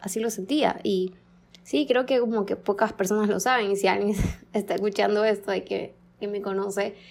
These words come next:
creo que ni siquiera se imaginaba, pero yo siempre decía cuando me preguntaban, yo, "Sí, es que el covid me destruyó", pero,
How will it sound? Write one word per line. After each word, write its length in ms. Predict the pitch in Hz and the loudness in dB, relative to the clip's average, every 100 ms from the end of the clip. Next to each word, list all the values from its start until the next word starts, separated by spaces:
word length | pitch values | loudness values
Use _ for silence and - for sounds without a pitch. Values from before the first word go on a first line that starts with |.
| - - - - - _ - | -20 -20 -20 -20 -20 _ -2
creo 180 | 208 214 | 4 6
que 160 | 208 202 | 6 4
ni 160 | 247 | 2
siquiera 580 | - 175 208 202 190 196 - | -2 0 4 6 6 2 0
se 100 | 196 | -2
imaginaba, 560 | 190 185 190 202 214 | 0 2 4 4 2
pero 400 | 185 190 - - - | 0 -2 -2 -6 -2
yo 400 | 196 214 214 - - | 4 6 6 2 -12
siempre 380 | - 226 220 220 | 0 4 6 4
decía 180 | 208 220 | 6 6
cuando 160 | 208 202 | 6 2
me 40 | |
preguntaban, 520 | 185 185 208 202 208 | -2 0 2 2 2
yo, 200 | 226 262 | 2 2
"Sí, 200 | 247 254 | 0 -2
es 80 | - | 0
que 80 | 220 | 0
el 100 | 202 | 4
covid 220 | 208 208 | 4 4
me 140 | 226 | 2
destruyó", 580 | 208 196 190 190 220 196 | 0 -4 -2 2 2 2
pero, 360 | 190 185 185 | -2 0 -2